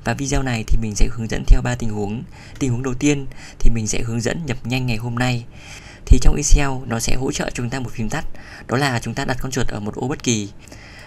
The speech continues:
Và sau đó chúng ta sẽ dùng tổ hợp phím Control và dấu chấm phẩy. Thì ngay lập tức Excel nó sẽ hiển thị theo đúng ngày hệ thống của chúng ta. Ví dụ máy tính của mình là ngày không tám sửa không một sửa hai không hai bốn. Và nếu bạn nào sử dụng máy tính định dạng đó là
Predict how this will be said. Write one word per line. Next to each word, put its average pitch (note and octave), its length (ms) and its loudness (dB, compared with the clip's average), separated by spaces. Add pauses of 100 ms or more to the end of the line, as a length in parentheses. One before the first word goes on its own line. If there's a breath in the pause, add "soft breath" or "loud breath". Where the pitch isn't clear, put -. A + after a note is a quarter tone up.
(100 loud breath)
Và B2 100 2
sau - 140 12
đó A2+ 140 2
chúng A#2+ 140 -8
ta C3+ 120 0
sẽ G#2+ 160 2
dùng A#2 200 -2
tổ G#2+ 140 -6
hợp G#2 220 -6
phím - 260 4
Control B2 360 -2 (100)
và G#2+ 100 -4
dấu G2+ 140 -6
chấm A2 140 -4
phẩy. A2+ 280 -6 (2000 loud breath)
Thì C3 220 10
ngay D3 140 0
lập C#3 140 -2
tức F#3 120 0
Excel C#3+ 340 -4
nó A2+ 100 0
sẽ - 180 4
hiển A#2+ 240 -2
thị - 200 4
theo B2+ 160 10
đúng A2 120 -4
ngày C3 120 -6
hệ B2 120 -4
thống A2+ 180 -8
của B2 80 -8
chúng G#2 160 -8
ta. A2+ 260 -2 (320 loud breath)
Ví A#2 100 -2
dụ C#3+ 160 0
máy A2 160 -4
tính A#2 160 -6
của B2 80 -6
mình G#2+ 200 -4
là G2+ 60 -6
ngày G2 160 -6
không A2+ 160 -8
tám G#2+ 260 -8
sửa - 120 -6
không A#2+ 240 -6
một G2 180 -10
sửa - 240 -8
hai A2 140 -8
không A#2+ 100 -12
hai A2+ 120 -8
bốn. G#2+ 280 -4 (2250 loud breath)
Và B2+ 140 2
nếu A#2+ 180 2
bạn F3 160 -2
nào B2+ 180 -2
sử A2+ 180 -4
dụng G#2 180 -6
máy A2 100 -4
tính A2+ 200 -4
định C#3 160 -6
dạng - 260 0
đó A#2 100 -6
là B2 200 -4